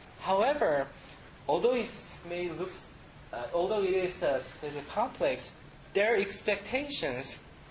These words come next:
or observable expectations are pretty much simple. It's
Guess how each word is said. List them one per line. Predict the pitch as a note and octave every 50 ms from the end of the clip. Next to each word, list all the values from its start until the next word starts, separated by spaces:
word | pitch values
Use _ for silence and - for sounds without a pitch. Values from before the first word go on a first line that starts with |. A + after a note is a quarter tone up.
| - - -
or | D3+ C#3+ D3
observable | C3+ D#3 D#3+ D#3+ F3+ - G#3+ A#3 A#3+ B3+ A3 F#3 D#3+
expectations | D3+ - - - D#3 D3 - D#3+ D3+ D3+ - C#3+ B2+ B2 B2 -
are | - B2+ B2+
pretty | - - D3 C#3
much | C3 A#2+ A#2+ - - - - - - -
simple. | - - D#3 D3 A#2+ G2+ D2+ - - - - - - - - - - -
It's | C3+ B2+ - -